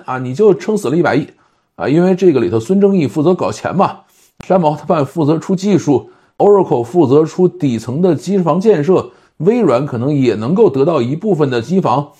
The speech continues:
英伟达负责提供早期的算力卡，对吧？未来是不是会被替换，那是未来的事情了，现在不管它。在这个里头有没有钱，这个是第一重要的。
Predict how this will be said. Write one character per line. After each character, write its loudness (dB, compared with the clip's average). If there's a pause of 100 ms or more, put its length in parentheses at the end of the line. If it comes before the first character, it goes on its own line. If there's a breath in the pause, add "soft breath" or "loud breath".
(140 soft breath)
英 2
伟 0
达 0
负 -2
责 0
提 -8
供 -2
早 -2
期 -6
的 2 (400)
算 0
力 2
卡， -6
对 -8
吧？ 0
未 4
来 0
是 -4
不 -2
是 0
会 2
被 4
替 -6
换， -2
那 -4
是 -2
未 -2
来 -8
的 -2
事 -6
情 -4
了， -8
现 -8
在 -4
不 -2
管 0
它。 -2 (400 soft breath)
在 2
这 0
个 4
里 -4
头 -2 (220)
有 0
没 -2
有 4
钱， -6
这 -2
个 0
是 -8
第 -8
一 -2
重 -2
要 0
的。 -16